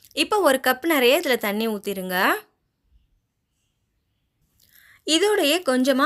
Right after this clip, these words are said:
பேக்கிங் சோடா சேர்த்துக்கோங்க. ஒரு ரெண்டு, மூணு டிராப்ஸ் எலுமிச்சை சாறும் சேர்த்துக்கிறலாம். இப்ப இதை மிக்ஸியில வச்சு ஒரு ஓட்டு ஓட்டி எடுத்துருங்க.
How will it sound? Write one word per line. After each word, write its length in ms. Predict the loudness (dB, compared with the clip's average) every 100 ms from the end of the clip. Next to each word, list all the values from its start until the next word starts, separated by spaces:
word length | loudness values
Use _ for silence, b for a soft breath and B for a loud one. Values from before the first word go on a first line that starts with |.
| 4
பேக்கிங் 340 | 2 2 -4 -2
சோடா 220 | -2 -2
சேர்த்துக்கோங்க. 600 | -4 -10 -10 -10 -6 2 4 4 0 _ _ _ _ _ _ _ _ b b b b b
ஒரு 160 | 2 4
ரெண்டு, 260 | 4 2 -2
மூணு 220 | -4 -4
டிராப்ஸ் 380 | 0 0 0 0
எலுமிச்சை 440 | 0 0 -2 -4
சாறும் 400 | -2 2 2 0 -4
சேர்த்துக்கிறலாம். 720 | -6 -8 -8 -4 2 2 2 -4 _ _ _ _ _ _ _ _ b b b b -6
இப்ப 200 | -2 0
இதை 160 | 2 2
மிக்ஸியில 380 | 0 -2 -2 0
வச்சு 240 | 0 0 0
ஒரு 200 | 2 2 2
ஓட்டு 300 | 2 0 -4
ஓட்டி 260 | -4 -4 -6
எடுத்துருங்க. 500 | -6 -8 -10 -6